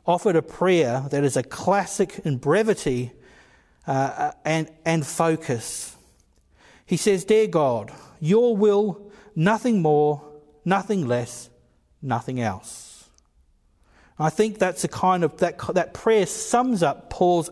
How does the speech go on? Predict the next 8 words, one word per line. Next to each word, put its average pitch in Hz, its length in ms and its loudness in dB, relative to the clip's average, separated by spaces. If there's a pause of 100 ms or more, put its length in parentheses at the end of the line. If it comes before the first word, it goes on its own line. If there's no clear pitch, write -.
attitude 156 720 -2 (560)
in 147 160 0
this 143 220 0
passage. - 760 -6
Your 226 360 2
will, 156 420 2 (500)
nothing 208 380 0
more, 151 460 2